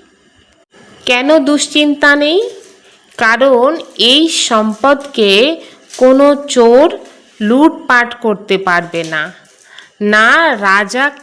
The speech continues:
খেতে পারবে, না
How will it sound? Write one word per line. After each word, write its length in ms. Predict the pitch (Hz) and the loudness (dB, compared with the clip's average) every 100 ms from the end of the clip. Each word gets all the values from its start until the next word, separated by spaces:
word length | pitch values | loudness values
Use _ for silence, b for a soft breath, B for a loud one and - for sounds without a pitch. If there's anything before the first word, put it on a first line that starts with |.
| _ _ | _ _
খেতে 440 | - 226 208 254 | -8 -6 -4 -4
পারবে, 600 | 262 254 254 240 254 262 262 b b b b _ | -2 0 -2 -2 -6 -8 -10 b b b b _
না 360 | 202 202 220 | -4 0 0